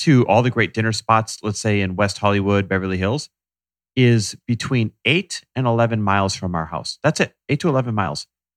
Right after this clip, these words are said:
When you grow up in the Midwest, you're like, "Oh, eight miles is eight minutes." <laughs> Like,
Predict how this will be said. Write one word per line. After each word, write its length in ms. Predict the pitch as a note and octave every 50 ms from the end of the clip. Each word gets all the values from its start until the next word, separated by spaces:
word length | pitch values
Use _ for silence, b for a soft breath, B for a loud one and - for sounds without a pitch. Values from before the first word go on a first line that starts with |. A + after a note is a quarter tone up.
| _ _ _ _ _ _
When 100 | C#3+ D3
you 80 | D3 C#3
grow 100 | C#3+ G#3+
up 80 | A#3 A#3
in 60 | F#3
the 60 | D3
Midwest, 420 | C#3+ C#3 C3+ B2 C3 E3+ F3 -
you're 80 | - D#3
like, 120 | D3 -
"Oh, 120 | F#3+ F3 -
eight 160 | - D#3 -
miles 240 | C#3+ D3+ E3+ E3+ C3+
is 100 | B2 A#2
eight 180 | A2+ D3 - -
minutes." 340 | D3+ C3+ - - - - -
<laughs> 20 |
Like, 120 | D#3+ D3